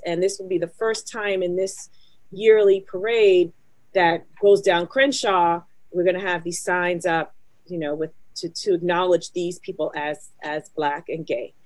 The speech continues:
And, um, so I followed this group over two years, and, uh, we, people, we, you know, we talked about the different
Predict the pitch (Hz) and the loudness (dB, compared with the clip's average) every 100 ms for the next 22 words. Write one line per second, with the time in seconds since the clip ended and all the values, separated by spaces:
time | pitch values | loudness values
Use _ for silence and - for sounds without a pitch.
0 | - - - - 185 180 170 170 - 170 | -20 -20 -12 -4 -2 -2 -2 -6 -8 -10
1 | 156 156 170 - - 202 175 170 208 202 | -10 -14 -18 -20 -4 0 0 -2 -2 0
2 | 208 190 180 - 196 196 170 170 170 - | 0 0 -4 0 -2 0 -2 -2 -6 -10
3 | 214 185 175 165 165 165 - - - - | -8 -2 0 2 -2 -4 -14 -20 -20 -20
4 | - 190 180 175 170 170 - 160 165 156 | -8 -4 -2 -2 -2 -4 -6 -10 -8 -8
5 | 156 165 180 - - 202 196 208 185 208 | -6 -4 -6 -8 -6 -6 -4 -8 -8 -6
6 | 165 170 - - 180 - 180 165 160 170 | -4 -6 -10 -10 -8 -6 -4 -4 -4 -6
7 | 170 - 185 175 | -8 -4 -4 -4